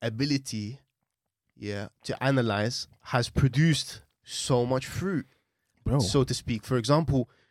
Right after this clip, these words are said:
Speaker 1: something, yeah, people might say, "Oh, this is basic understanding or knowledge. What do you mean? This is not really a demonstration of how great and powerful, uh, this analyzation and, and compartmentalization is."
Speaker 2: Mm.
Speaker 1: But the sun, for example,
Speaker 2: Yeah.
Speaker 1: yeah,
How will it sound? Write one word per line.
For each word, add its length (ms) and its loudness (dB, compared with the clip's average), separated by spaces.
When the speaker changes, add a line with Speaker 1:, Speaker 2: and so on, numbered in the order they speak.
Speaker 1:
something, 540 0
yeah, 160 2
people 320 -2
might 180 2
say, 220 0
"Oh, 320 2
this 260 -4
is 120 -4
basic 460 -6
understanding 720 -6
or 120 -6
knowledge. 460 -6
What 160 -4
do 100 -10
you 100 -6
mean? 300 -6
This 160 -10
is 80 -10
not 180 -10
really 220 -8
a 40 -10
demonstration 720 -10
of 120 -12
how 260 -14
great 220 -8
and 100 -20
powerful, 440 -12
uh, 280 2
this 200 -2
analyzation 840 -2
and, 180 -10
and 180 -12
compartmentalization 1040 -8
is." 200 -10
Speaker 2:
Mm. 240 0
Speaker 1:
But 140 2
the 80 0
sun, 340 0
for 160 -4
example, 580 -2
Speaker 2:
Yeah. 220 2
Speaker 1:
yeah, 260 -8